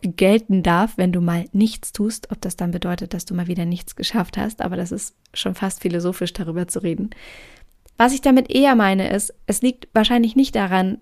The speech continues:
dass du heute mal wieder nichts geschafft hast, sondern es liegt daran, dass du dir von vornherein vollkommen unrealistische Ziele für dein Tagewerk gesteckt hast. Denn häufig setzen wir uns viel zu viele Dinge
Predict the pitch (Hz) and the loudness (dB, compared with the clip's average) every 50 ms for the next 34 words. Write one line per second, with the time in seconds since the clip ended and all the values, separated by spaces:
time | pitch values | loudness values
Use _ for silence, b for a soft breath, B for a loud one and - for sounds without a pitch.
0 | _ - 196 190 - 220 208 214 208 208 202 - 202 196 196 196 190 196 185 185 | _ -4 -4 -4 -4 -2 0 2 2 2 2 0 0 0 0 0 0 0 -2 0
1 | 185 190 190 196 - - - - - 196 202 - - 185 175 - - 185 180 185 | 0 -2 -2 -4 -6 -6 -6 -4 -4 -4 -4 -4 -4 -6 -4 -4 -4 -4 -2 -2
2 | 185 185 180 - 214 202 - - 196 185 180 185 185 185 175 185 - - - 170 | -4 -4 -4 -4 -4 -2 0 0 0 0 0 -2 -2 -2 -4 -4 -4 -4 -4 -4
3 | 185 180 - - 180 175 - - - 220 220 214 208 196 190 185 180 175 175 175 | -4 -4 -4 -6 -6 -6 -4 0 2 4 4 4 2 2 2 2 0 0 -2 -4
4 | - - - 202 202 - - 185 196 - - 220 214 196 185 180 175 175 175 185 | -4 -2 -2 -2 -2 -2 -6 -8 -6 -2 -2 0 0 0 -2 -2 -2 -2 -2 -2
5 | - - 190 - - 180 - - - - 285 285 247 196 180 202 233 B B B | -4 -6 -6 -6 -6 -6 -4 -6 -2 0 2 2 4 4 4 2 2 B B B
6 | B B - - - 247 254 240 214 196 196 202 208 220 247 - - - - 220 | B B -14 -4 2 4 4 6 6 4 2 2 0 -2 -4 -6 -6 -4 0 0
7 | 240 233 220 190 190 180 170 175 - - _ _ - 185 - - 170 170 - - | 0 2 0 0 0 0 0 -2 -4 -10 _ _ -6 -4 -2 -2 -2 -2 -4 -8
8 | - - - - - B B B B B B B B B - - 202 202 208 196 | -12 -12 -12 -14 -16 B B B B B B B B B 0 4 4 6 6 6
9 | 214 247 262 311 339 - - - - - - - - - b b b b b b | 6 6 8 6 6 4 0 -4 -4 -6 -10 -14 -18 -20 b b b b b b
10 | b b b b b b _ - 214 226 233 233 - 233 233 233 233 226 208 220 | b b b b b b _ 4 4 4 4 2 2 4 4 6 6 6 6 4
11 | 226 220 - - _ _ - - - - 262 254 262 277 277 269 269 269 269 269 | 2 2 -2 -6 _ _ -20 -12 -2 2 4 6 6 6 6 6 6 4 2 0
12 | - - - - 247 240 240 240 233 - - 247 226 214 208 196 - 196 196 202 | -4 -4 0 2 4 4 4 4 2 0 2 2 4 4 2 2 2 2 2 2
13 | 196 190 190 190 | 2 2 2 0